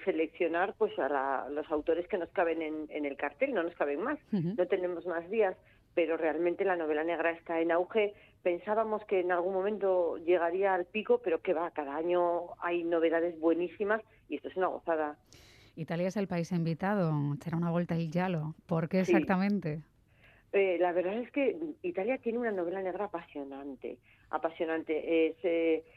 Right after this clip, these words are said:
Speaker 1: bueno, muy característica de ese país mediterráneo. Obviamente no pueden evitar hacer referencia a la mafia,
Speaker 2: Hmm.
Speaker 1: a la corrupción policial, pero luego tiene muchas referencias gastronómicas, personajes muy, muy interesantes, y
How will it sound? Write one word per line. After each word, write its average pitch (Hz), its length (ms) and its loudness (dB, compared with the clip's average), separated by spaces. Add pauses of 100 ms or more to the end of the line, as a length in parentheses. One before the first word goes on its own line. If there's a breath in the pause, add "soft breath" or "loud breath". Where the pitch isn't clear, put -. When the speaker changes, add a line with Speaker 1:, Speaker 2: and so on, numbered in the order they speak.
(160 soft breath)
Speaker 1:
bueno, 233 200 4
muy 208 140 0
característica 170 760 -2
de 160 240 4
ese 165 160 -6
país 151 220 -2
mediterráneo. 175 600 0
Obviamente 156 520 -2
no 151 100 -4
pueden 156 420 0
evitar 156 420 -2 (280 soft breath)
hacer 175 240 -4
referencia 156 500 -4
a - 20 -8
la 151 100 -2
mafia, 196 580 0
Speaker 2:
Hmm. 165 260 2
Speaker 1:
a 151 80 -4
la 165 120 -8
corrupción 165 420 -2
policial, 196 720 0 (280 loud breath)
pero 165 220 4
luego 170 200 4
tiene 220 200 -2
muchas 190 300 -2
referencias 165 500 -6
gastronómicas, 220 960 0 (300 loud breath)
personajes 180 840 0 (240 loud breath)
muy, 214 280 2
muy 202 260 0
interesantes, 196 880 0 (340 soft breath)
y 180 600 2